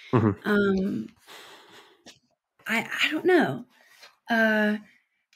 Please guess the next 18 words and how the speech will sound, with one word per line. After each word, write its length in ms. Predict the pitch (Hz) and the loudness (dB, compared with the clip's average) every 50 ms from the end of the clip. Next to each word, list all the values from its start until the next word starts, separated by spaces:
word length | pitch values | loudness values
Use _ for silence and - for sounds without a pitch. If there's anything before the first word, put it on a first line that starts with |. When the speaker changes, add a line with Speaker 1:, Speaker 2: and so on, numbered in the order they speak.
| _ _ _ - | _ _ _ -8
Speaker 2:
I'm 140 | - 262 269 | -2 2 2
not 160 | 277 269 - | 2 2 2
sure 180 | 240 - 285 262 | 2 2 2 2
about 220 | 247 220 208 208 | 2 2 0 2
that. 180 | 208 196 196 - | 0 0 0 0
I 140 | 208 214 208 | 2 2 2
would 140 | 208 196 | 2 2
love 240 | 196 196 202 202 208 | 2 2 2 2 2
it 100 | 208 196 | 2 0
if 180 | 196 190 190 - | 0 -2 -2 -4
they, 200 | 190 190 185 180 185 - - _ | -4 -4 -4 -4 -8 -12 -12 _
if 200 | - 202 - 147 - | -8 -8 -6 -6 -4
they 140 | 190 185 | -4 -4
would. 500 | 180 185 196 190 190 190 185 180 180 185 185 - - - _ _ _ _ _ - - - | -2 -2 0 2 2 2 2 0 -2 -4 -6 -10 -16 -20 _ _ _ _ _ -10 -4 0
I 140 | 190 196 | 2 2
would 160 | 190 190 190 185 | 2 2 2 2
love 200 | 190 185 180 185 190 - - | 2 2 2 0 -4 -6 -6
that. 260 | - - - - - | -6 -6 -8 -10 -12